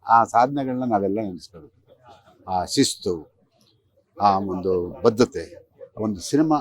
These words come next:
ಒಪ್ಕೊಂಡ್ರೆ ಆ ಸಿನಿಮಾಗೆ ಯಾವತ್ತೂ ತೊಂದ್ರೆ, ತೊಂದರೆ ಕೊಟ್ಟವರಲ್ಲ ಆ ಕಲಾವಿದರು. ನಾನು ಈಗಿನ ಕಲಾವಿದರಿಗೆ ನಾನು, ಹ್ಮ್, ಒಂದು ಸಲಹೆ ಕೊಡ್ತೀನಿ.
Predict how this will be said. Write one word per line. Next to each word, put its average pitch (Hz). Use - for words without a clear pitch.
ಒಪ್ಕೊಂಡ್ರೆ 107
ಆ 104
ಸಿನಿಮಾಗೆ 120
ಯಾವತ್ತೂ 139
ತೊಂದ್ರೆ, 113
ತೊಂದರೆ 107
ಕೊಟ್ಟವರಲ್ಲ 90
ಆ 98
ಕಲಾವಿದರು. -
ನಾನು 135
ಈಗಿನ 180
ಕಲಾವಿದರಿಗೆ 123
ನಾನು, 104
ಹ್ಮ್, 92
ಒಂದು -
ಸಲಹೆ 131
ಕೊಡ್ತೀನಿ. 98